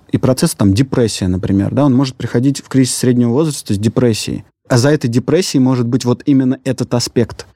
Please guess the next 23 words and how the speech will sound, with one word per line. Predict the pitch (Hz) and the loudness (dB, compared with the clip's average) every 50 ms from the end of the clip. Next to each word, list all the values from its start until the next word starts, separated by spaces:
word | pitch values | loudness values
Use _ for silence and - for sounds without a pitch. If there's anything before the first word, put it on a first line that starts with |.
| _ _ | _ _
Мне | - 123 131 135 | 2 4 4 4
нравится | 143 156 151 127 - - 113 | 4 2 0 0 -2 -4 -4
Джеймс | 104 107 123 123 117 - | -2 0 2 0 0 0
Холлис | - - 151 131 - - | 0 0 0 0 0 0
выражение, | 113 107 110 113 131 127 113 101 95 - _ - | 0 2 2 2 2 2 2 2 0 -4 _ -2
ну, | 147 | 0
я | 147 131 | 0 2
недословно, | 117 117 120 131 131 - 226 240 269 247 143 107 | 0 0 0 -2 -2 -2 -2 -2 0 0 0 0
да, | 127 165 | 0 0
вот | 190 143 - - - | -2 -2 -4 -6 -10
смысл. | - - - 151 151 - - - - - - | -4 0 2 2 2 0 -2 -8 -10 -6 -2
Депрессия — | 101 110 - - 170 208 233 - - 139 120 120 | -2 0 0 2 2 2 0 0 0 0 0 0
это | - - - | 0 0 0
некий | 135 165 180 - - | 2 0 0 0 0
маяк, | 117 104 107 120 120 117 135 180 214 196 | 0 2 2 2 0 0 0 -2 -4 -4
который | - 123 - - 127 | -4 -4 -2 0 0
указывает, | 123 - - 185 196 190 143 - | 0 0 0 0 0 2 0 0
что | - - 117 | 0 0 2
внутри | 117 135 135 131 165 196 170 | 2 2 2 0 0 0 0
вас | 127 160 185 156 | 0 0 0 0
где-то | 120 120 143 160 - 139 | 0 -2 -2 -2 0 0
есть | 131 131 127 - | 0 0 0 -2
ложь. | - 107 107 101 92 - - - | -2 -2 0 0 -2 -4 -6 -10